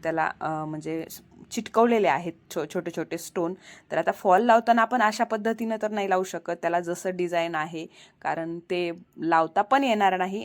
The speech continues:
आणि वेळ पण खूप जाईल. त्याच्यामुळे तसं न लावता काय करायचं तर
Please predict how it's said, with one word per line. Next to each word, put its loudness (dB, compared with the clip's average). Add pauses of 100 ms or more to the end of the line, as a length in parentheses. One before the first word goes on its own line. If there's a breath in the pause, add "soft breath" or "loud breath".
आणि -2
वेळ 2
पण -4
खूप -2
जाईल. -6 (340 loud breath)
त्याच्यामुळे -4 (100)
तसं 2 (100)
न -2
लावता 2 (320 soft breath)
काय 4
करायचं -4 (160)
तर -6